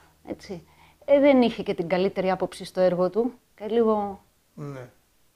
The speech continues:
Speaker 2: Το άλλο χωριό, γιατί είναι από άλλο χωριό τα
Speaker 1: Ε, ο, ο πατέρας μου ήταν από τους Ολύμπους,
Speaker 2: Ναι.
Speaker 1: καταγωγή του. Εγώ βέβαια μεγάλωσα στο Πυργή, αλλά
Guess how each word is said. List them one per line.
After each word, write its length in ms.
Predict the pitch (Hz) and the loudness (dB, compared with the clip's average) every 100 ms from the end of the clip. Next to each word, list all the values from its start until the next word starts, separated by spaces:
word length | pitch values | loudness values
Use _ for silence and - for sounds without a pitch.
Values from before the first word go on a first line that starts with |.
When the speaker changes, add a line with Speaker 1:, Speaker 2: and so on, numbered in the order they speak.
| _ _ _ _ _ _ _ - | _ _ _ _ _ _ _ -10
Speaker 2:
Το 140 | 131 | -4
άλλο 140 | 151 147 | -4 -4
χωριό, 180 | 147 170 | 0 2
γιατί 260 | 160 151 | 2 -2
είναι 140 | 165 139 | -6 -4
από 120 | 123 | -6
άλλο 140 | 123 | -6
χωριό 300 | - 139 131 127 | -8 -10 -14 -12
τα 380 | 117 113 113 120 127 - - - - - | -14 -12 -14 -16 -18 -20 -20 -20 -20 -4
Speaker 1:
Ε, 240 | 254 269 | 4 6
ο, 240 | 262 262 - | 6 4 2
ο 80 | 247 | 4
πατέρας 420 | 269 277 202 180 | 6 8 6 4
μου 240 | 185 185 185 | 0 -4 -4
ήταν 460 | 185 180 185 185 | -4 -4 -6 -6
από 100 | 170 | -6
τους 180 | 190 180 | -8 -8
Ολύμπους, 480 | 175 165 160 - - _ - | -4 -4 -6 -16 -20 _ -18
Speaker 2:
Ναι. 160 | 127 | -16
Speaker 1:
καταγωγή 500 | 123 190 185 180 175 | -14 -10 -8 -8 -8
του. 180 | - 175 _ _ _ _ _ _ _ _ _ _ _ _ | -10 -12 _ _ _ _ _ _ _ _ _ _ _ _
Εγώ 200 | 240 262 | 4 6
βέβαια 260 | 277 285 233 | 8 8 6
μεγάλωσα 920 | 214 226 285 277 - 233 220 202 196 | 6 8 8 8 4 6 8 6 4
στο 180 | - 202 | 0 -2
Πυργή, 400 | 202 220 330 392 | 0 2 2 2
αλλά 560 | 277 277 277 262 - | 2 4 4 2 -4